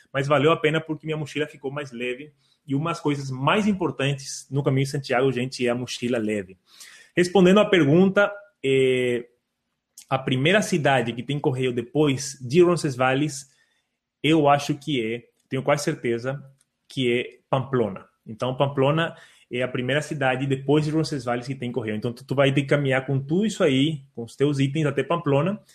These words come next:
procurar uma agência dos correios lá e enviar, eh, esse,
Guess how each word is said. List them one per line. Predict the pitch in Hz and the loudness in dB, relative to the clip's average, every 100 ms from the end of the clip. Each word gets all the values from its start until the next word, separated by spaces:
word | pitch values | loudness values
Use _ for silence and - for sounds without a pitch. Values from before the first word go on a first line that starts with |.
| _ _ | _ _
procurar | - 147 131 143 196 | 0 2 4 4 6
uma | 202 175 156 147 | 4 4 4 2
agência | 135 123 151 151 | -2 0 -2 -4
dos | - | -2
correios | 160 139 165 | 2 4 2
lá | 156 175 214 - | 2 0 -2 -8
e | 175 185 | 0 2
enviar, | 175 170 131 135 147 - _ _ _ - _ _ - | 4 2 4 2 0 -8 _ _ _ -20 _ _ -8
eh, | 123 120 117 | -2 0 0
esse, | - - 139 131 | -2 -2 0 0